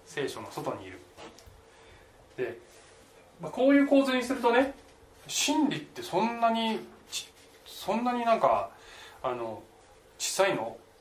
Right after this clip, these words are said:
っていうふうに感じるかもしれませんが、イエス様は狭い門から入れって言ったんで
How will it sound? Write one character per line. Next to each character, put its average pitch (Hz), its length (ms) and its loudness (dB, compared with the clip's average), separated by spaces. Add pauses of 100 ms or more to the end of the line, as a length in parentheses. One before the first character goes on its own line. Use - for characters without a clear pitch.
(100)
っ - 40 -20
て 120 80 -14
い 104 180 -12
う 107 40 -18
ふ 123 60 -10
う 117 40 -10
に 98 160 -16 (960)
感 135 180 -4
じ 131 80 -10
る 123 60 -8
か 117 80 -4
も 104 60 -10
し - 80 -14
れ 117 60 -8
ま 113 100 -8
せ 117 120 -8
ん 107 80 -10
が、 135 280 4 (1120)
イ 254 120 -2
エ 277 60 0
ス - 120 -6
様 - 240 -2
は 139 320 4 (1120)
狭 - 440 2
い 139 40 -4
門 123 220 -6
か - 100 -10
ら - 60 -8
入 - 180 -6
れ - 60 -16
っ - 40 -18
て - 60 -20 (180)
言 - 80 -20
っ - 20 -20 (120)
た - 60 -10
ん - 40 -8
で - 60 -18